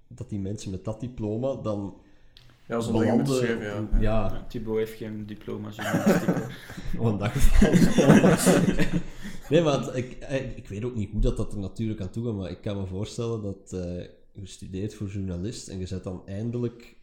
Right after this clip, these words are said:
Speaker 1: je wordt
Speaker 3: Ja.
Speaker 1: aangenomen en je gaat voor een krant schrijven en het eerste wat dat ze je vragen is, eh,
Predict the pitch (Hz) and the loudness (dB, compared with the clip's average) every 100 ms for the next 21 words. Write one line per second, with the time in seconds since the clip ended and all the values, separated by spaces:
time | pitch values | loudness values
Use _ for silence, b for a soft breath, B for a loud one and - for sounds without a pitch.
0 | - 95 95 98 110 123 127 127 123 127 | -16 -10 -10 -10 -10 -6 -2 0 0 0
1 | 131 98 95 92 95 92 101 92 - 110 | -2 -4 -4 -4 -6 -6 -8 -8 -6 -6
2 | 135 - 135 127 135 139 143 95 - 117 | -6 -6 -2 -2 -2 -6 -6 -8 -4 -6
3 | - 113 117 107 98 98 107 120 120 113 | -6 -8 -6 -6 -6 -4 -4 -2 -4 -6
4 | - 107 104 | -6 -4 -4